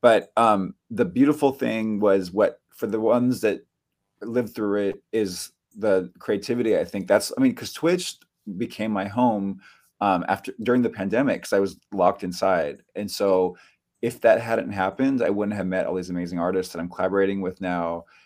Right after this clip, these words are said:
And so in that way, it was a beautiful thing through the darkness. So I definitely feel the same in terms of, like,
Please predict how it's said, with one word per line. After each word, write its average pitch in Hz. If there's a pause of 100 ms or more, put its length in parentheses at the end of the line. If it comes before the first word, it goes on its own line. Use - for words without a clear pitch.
(160)
And 85 (180)
so 101
in 101
that 107
way, 120
it 95
was 95
a 85
beautiful 95
thing 127 (480)
through 101
the 92
darkness. 107
So 87 (360)
I 92
definitely 101
feel 98
the 90
same 85
in 80
terms 85
of, 85
like, 78